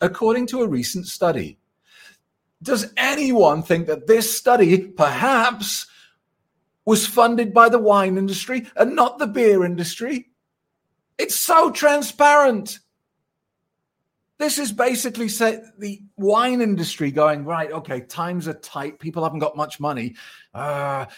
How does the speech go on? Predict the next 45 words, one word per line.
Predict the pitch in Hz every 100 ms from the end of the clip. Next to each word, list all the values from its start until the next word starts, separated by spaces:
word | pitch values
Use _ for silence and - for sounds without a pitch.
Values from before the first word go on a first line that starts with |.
| _
if | 175 170
they're | 165
spending | 156 - 185 190 180
money | 170 165
on | 151
alcohol, | 156 196 147 107 135
we | 143
better | 143 175
make | 175 170
sure | - - 202 143
that | 139 147
they're | 143
spending | - 175 165 160
it | 151
on | 160 -
our | 180 208 208 151 - _ _
brand | 151 139 127
of | 117 -
poison | 135 120 117 151 170
and | 180
not | 196 185
the | 196
other | 196 185
type. | 180 156 104 - _ _
So | -
what | 160 196
we're | 208 214
gonna | 208
do, | 165 151
we'll | 170
do | 156 190
a | 196
campaign. | - 208 208 185 175 131 156 180 - _ _ _ _
We're | 147 165
gonna | 190
fud | 175 - 220 175 175 165 _ _ _ _ _ _ _ -
the | 131
beer | 196 180 156
industry | 139 131 - 147 151
and | 147 147
we're |
gonna | 147 151 135 _ _
elevate | 233 254 180 165 156 -
our | - 190 170
industry | 147 135 - 135 143 165